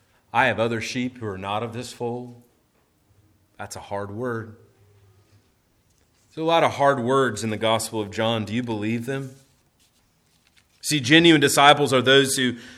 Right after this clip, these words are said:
who abide who hang out, who immerse themselves, who marinate themselves in the Word of God, who know Jesus' words better than any other words. Friends, this is what we've gathered to think about, right?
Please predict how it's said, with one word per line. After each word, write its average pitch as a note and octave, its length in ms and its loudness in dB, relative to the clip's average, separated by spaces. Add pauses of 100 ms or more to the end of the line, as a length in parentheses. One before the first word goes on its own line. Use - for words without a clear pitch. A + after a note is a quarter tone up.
who D#3+ 160 6
abide A2+ 720 8 (460)
who C#3 140 0
hang D#3 300 0
out, A#2 440 2 (380)
who D#3+ 160 0
immerse C#3+ 440 4
themselves, A2 600 -4
who C#3 120 -2
marinate C#3 560 4
themselves A2 640 -6 (220)
in C#3 140 -4
the B2 80 -4
Word B2 240 -2
of A2 120 -6
God, A#2+ 360 2 (160)
who D3+ 160 0
know C#3+ 420 4
Jesus' B2 600 -4
words C3 480 0
better B2 340 -2
than A2+ 160 -6
any B2 320 -6
other B2 240 -6
words. F#2 640 -12 (340)
Friends, C3 220 -6
this B2+ 160 -4
is A#2+ 120 -8
what A#2+ 160 -4
we've A2 180 -8
gathered A2 360 -2
to G2 60 -12
think B2 260 -6
about, F2+ 280 -6
right? A2+ 280 -2